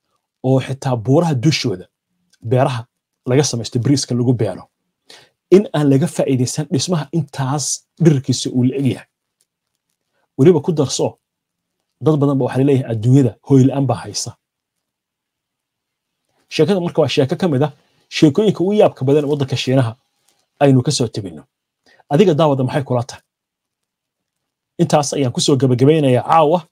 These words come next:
barnaamijkii. Waana ku mahadsantihiin daawashada barnaamijka. Si aad noola socoto, una hesho wararkan iyo barnaamijyadan iyo macluumaadkan aynu halkan ka soo gudbinayno, haddii aad ku cusub tahay baraheena bulshada ama horay aadan ugu xirnayn, ku soo biir.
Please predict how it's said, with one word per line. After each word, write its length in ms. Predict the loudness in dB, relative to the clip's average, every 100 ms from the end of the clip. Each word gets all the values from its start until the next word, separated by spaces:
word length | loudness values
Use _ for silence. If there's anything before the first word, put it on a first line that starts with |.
| _ _ _ _
barnaamijkii. 580 | -2 0 -2 -6 -16 -6
Waana 240 | -2 0
ku 80 | 0
mahadsantihiin 540 | 0 0 0 -2 -2 0
daawashada 420 | 0 0 -2 -4
barnaamijka. 520 | -4 -4 -6 -8 -16 -18 _ _ _
Si 160 | -2 0
aad 140 | 2
noola 200 | 2 0
socoto, 380 | 0 -6 -8 -6
una 160 | -2 -2
hesho 240 | -2 -2
wararkan 400 | -2 -2 -4 -6
iyo 240 | -6 -6 -10
barnaamijyadan 760 | -10 -8 -8 -6 -4 -4 -2 -4
iyo 160 | -8 -10
macluumaadkan 840 | -8 -2 0 -2 -6 -8 -6 -8
aynu 300 | -8 -12 -4
halkan 520 | 0 0 -2 -6 -4 -6
ka 60 |
soo 180 | -4 -2
gudbinayno, 540 | -2 -2 0 0 0 -2 _ _ _ -4
haddii 220 | 0 2
aad 160 | 2 0
ku 80 | -4
cusub 240 | -2 -2
tahay 140 | -2
baraheena 380 | 0 0 0 -4
bulshada 340 | -4 -4 -4 -4
ama 140 | -2 0
horay 200 | 0 0
aadan 300 | 0 -2 0
ugu 120 | -2 -2
xirnayn, 460 | -4 -2 -2 -2 -8 _ _
ku 100 | -2
soo 200 | 0 0
biir. 220 | -2